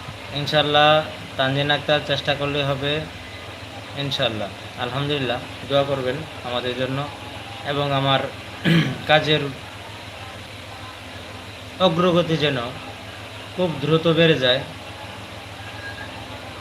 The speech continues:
ওটার জন্য দোয়া করবেন। আর আমার দ্বারায় যেন একজন মানুষ সুস্থ এবং সফলতা পায়, তার জন্য দোয়া করবেন। তো <clears throat> ময়মনসিংহের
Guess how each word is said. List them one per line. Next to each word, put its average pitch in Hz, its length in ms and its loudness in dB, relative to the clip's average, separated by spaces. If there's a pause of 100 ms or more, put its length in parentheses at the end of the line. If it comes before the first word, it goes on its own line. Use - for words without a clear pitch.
(140)
ওটার 143 280 2
জন্য 143 260 0
দোয়া 139 180 4
করবেন। 123 340 -2 (520)
আর 127 120 0
আমার 156 320 6
দ্বারায় 151 380 6
যেন 143 160 0 (480)
একজন 127 280 -2
মানুষ 135 320 -2 (880)
সুস্থ 175 420 0
এবং 170 340 8
সফলতা 139 560 2
পায়, 131 260 4 (600)
তার 131 220 2
জন্য 135 220 0 (100)
দোয়া 131 180 4
করবেন। 101 320 -4 (1800)
তো 170 140 8 (760)
<clears throat> - 840 2
ময়মনসিংহের 143 580 0